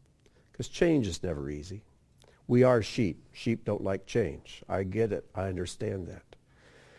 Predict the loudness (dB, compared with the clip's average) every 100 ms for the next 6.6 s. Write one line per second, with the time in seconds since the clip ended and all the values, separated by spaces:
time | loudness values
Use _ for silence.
0 | -20 _ _ 4 4 2 2 4 4 4
1 | 0 -2 -4 -6 -2 0 0 -2 -8 -16
2 | _ _ _ _ _ _ _ _ -20 _
3 | _ -4 0 4 4 4 0 2 2 4
4 | 0 0 0 -4 2 4 4 4 0 2
5 | 2 4 4 4 2 0 -6 -4 -4 -2
6 | -6 -8 -12 -12 -16